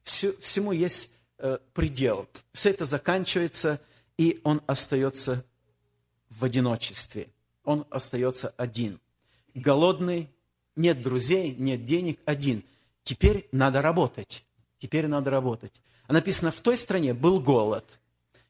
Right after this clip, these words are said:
Экономическое положение было совсем другое. И ему, э, сыну, имеющему бес-, обеспеченного, богатого отца, он нанимается пасти свиней. Не буду говорить о том, что, что значило для израильтянина, это для И-,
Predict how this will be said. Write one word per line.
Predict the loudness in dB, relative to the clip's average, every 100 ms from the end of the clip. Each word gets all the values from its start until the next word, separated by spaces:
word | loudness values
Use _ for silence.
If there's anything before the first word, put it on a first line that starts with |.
| -16
Экономическое | -4 0 0 0 -4 -4
положение | -4 -2 0 -2 -2
было | -4 -4
совсем | -6 -6 -6 -6 -6
другое. | -2 2 4 2 -2 -10 _ _ _ _
И | 2 4 4 2 -2 -10
ему, | -4 -2 0 -2 -4 -6 _ _ _ _
э, | -10 -4
сыну, | 0 2 0 -2 -4
имеющему | -2 0 0 -2 -4 -6 -8
бес-, | -10 -12 -10 -8
обеспеченного, | -6 -6 -4 0 0 0 -4 -6
богатого | -4 2 2 2 -4
отца, | -2 0 0 -2 _ _ _ _ _ _ _ _
он | -10 -6
нанимается | -4 -4 -2 -4 -6
пасти | -8 -6 -4 0
свиней. | 0 0 0 2
Не | 2
буду | 4 4
говорить | 4 2 2
о | 2
том, | 0
что, | 0 -2
что | 2 4
значило | 4 4 2 0 0
для | 2 4
израильтянина, | 4 2 0 0 0 0 -2 -6 -2
это | -2 2 2 2 -6 _
для | -2 2 2
И-, | 2 -6 -12